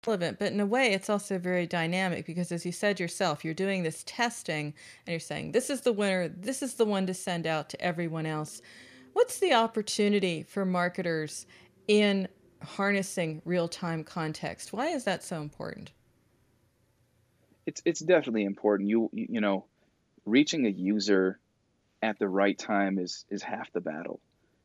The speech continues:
Speaker 2: You know, we've seen, you know, uh, in our, in our Play Store, you know, reviews where sometimes, you know, a user might have left a, a slightly negative review and they said, "Hey, you know, I received my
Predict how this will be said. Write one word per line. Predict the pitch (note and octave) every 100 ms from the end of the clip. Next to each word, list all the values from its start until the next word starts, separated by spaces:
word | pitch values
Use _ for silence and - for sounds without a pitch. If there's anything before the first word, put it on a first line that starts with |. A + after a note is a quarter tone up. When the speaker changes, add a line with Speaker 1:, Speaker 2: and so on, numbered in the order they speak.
| _
Speaker 2:
You | F#2+
know, | F#2+
we've | F2+ G#2+ -
seen, | - A2+ G#2 G2+ G2 - _ _ _ _ -
you |
know, | F#2+ F2 F2
uh, | A#1+ G1+ - -
in | A2
our, | G2+ G2 E2+
in | G2+
our | F#2+ F2+
Play | - G#2+
Store, | - G#2 F#2+ F#2+ F#2 - -
you |
know, | F#2 F2+
reviews | F2+ F#2 C3 G2+ G#2 G2 - _ _ _
where | - G2 G2+ F#2+
sometimes, | - C#3 A#2+ A2 A2 G2+
you | G#2
know, | G2 F#2+ - _ _ _ _
a | G#2
user | F#2+ G#2+ G#2 G#2 G2+ - - _ D#2
might | G2+
have | G#2+ F#2+
left | F#2 F#2 F2+ -
a, | - F#2+ F#2 -
a | F#2 A#1
slightly | - A2 - G2
negative | G#2 G2+ F#2+
review | F#2+ F#2 G2+ A2 G#2+ G2+
and | G2
they |
said, | F#2+ G#2+
"Hey, | G2+ A2+
you | F#2+ F#2+
know, | G2 G2
I | G#2
received | G#2 G2+ A2 G#2 G2
my | F#2+ G2 G2 F#2+